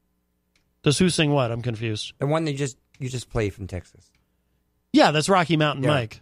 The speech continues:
Speaker 1: Yeah.
Speaker 2: Does he write his own stuff?
Speaker 1: Oh, yeah.
Speaker 2: Does he sing his own stuff?
Speaker 1: Um, m-
Speaker 2: Do you know?
Speaker 1: usually.
Speaker 2: Usually?
Speaker 1: But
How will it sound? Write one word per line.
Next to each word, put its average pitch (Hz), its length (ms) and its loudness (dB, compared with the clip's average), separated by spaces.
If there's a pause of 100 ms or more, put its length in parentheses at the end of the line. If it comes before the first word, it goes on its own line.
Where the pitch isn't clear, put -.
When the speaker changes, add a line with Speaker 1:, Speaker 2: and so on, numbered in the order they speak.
(100)
Speaker 1:
Yeah. 117 240 0 (260)
Speaker 2:
Does 117 140 -4
he 127 100 -2
write 123 200 -2
his 123 160 -8
own 123 180 -4
stuff? 139 320 -12 (480)
Speaker 1:
Oh, 294 160 6
yeah. 175 300 2 (400)
Speaker 2:
Does 113 120 -2
he 117 120 0
sing 147 300 -2
his 151 120 -6
own 165 180 -6
stuff? 190 300 -12 (1200)
Speaker 1:
Um, 202 600 4 (140)
m- 190 260 2
Speaker 2:
Do - 60 -2
you 202 120 6
know? 285 60 8
Speaker 1:
usually. 170 560 2
Speaker 2:
Usually? 131 480 -4 (320)
Speaker 1:
But 170 280 4